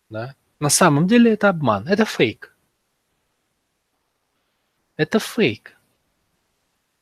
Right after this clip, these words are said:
Ну, то есть это пустышка. Это яркая упаковка, за, за которой пустота, за которой убегание от страдания.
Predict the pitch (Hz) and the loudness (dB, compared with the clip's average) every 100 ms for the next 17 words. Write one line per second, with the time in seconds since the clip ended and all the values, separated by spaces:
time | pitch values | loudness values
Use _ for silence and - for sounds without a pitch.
0 | _ 202 196 185 208 196 196 208 - 220 | _ -4 -2 -2 -2 0 0 -2 -2 0
1 | - - 107 113 _ _ _ - 156 180 | 0 0 -6 -8 _ _ _ -10 0 2
2 | 196 226 - 170 143 151 147 202 - - | 6 4 4 0 2 0 2 0 0 -6
3 | 123 127 135 135 156 - 156 131 135 - | -10 -8 -10 -6 -6 -2 -4 -4 -8 -6
4 | 160 - 107 104 110 123 135 131 123 135 | -6 -2 -4 -4 -10 -8 -6 -4 -4 -4
5 | 143 147 127 113 - 123 117 98 87 82 | -2 -2 -4 -6 -6 -6 -4 -6 -8 -16